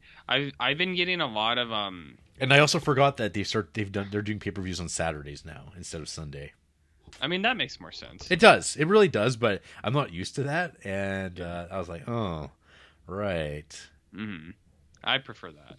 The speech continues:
Speaker 1: yeah. But anyways, rumbling. Rumbling.
Speaker 2: <laughs> Uh, Sam, uh, that's a little,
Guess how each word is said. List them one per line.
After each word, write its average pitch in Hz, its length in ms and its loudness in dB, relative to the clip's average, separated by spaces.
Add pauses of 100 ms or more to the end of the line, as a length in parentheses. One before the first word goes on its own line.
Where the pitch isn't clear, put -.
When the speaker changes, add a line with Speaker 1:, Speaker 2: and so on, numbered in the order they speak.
(120)
Speaker 1:
yeah. 60 120 -20 (1160)
But 50 140 -20 (300)
anyways, 98 360 -6 (500)
rumbling. 123 460 -4 (1500)
Rumbling. 113 600 -6 (540)
Speaker 2:
<laughs> 131 60 -2 (1500)
Uh, 107 760 6 (1200)
Sam, 104 360 -4
uh, 98 120 0
that's 120 260 -2
a 113 40 -4
little, 95 200 -4